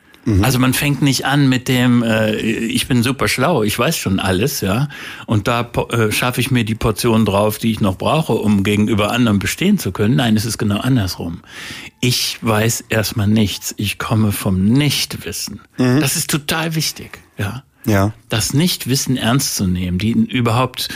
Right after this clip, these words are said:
Speaker 2: äh, mit Neugierde durch die Welt zu gehen und erstmal nichts als gegeben zu betrachten.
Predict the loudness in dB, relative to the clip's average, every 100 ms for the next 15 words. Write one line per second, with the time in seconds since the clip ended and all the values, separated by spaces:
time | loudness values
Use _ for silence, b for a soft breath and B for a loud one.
0 | B B B -2 -2 0 0 2 2 2
1 | 2 0 0 0 0 0 0 0 0 -2
2 | -4 0 2 4 2 2 2 2 4 2
3 | 0 -2 -2 -2 -2 -2 0 2 0 0
4 | -2 -2 -2 -2 -2 -4 -6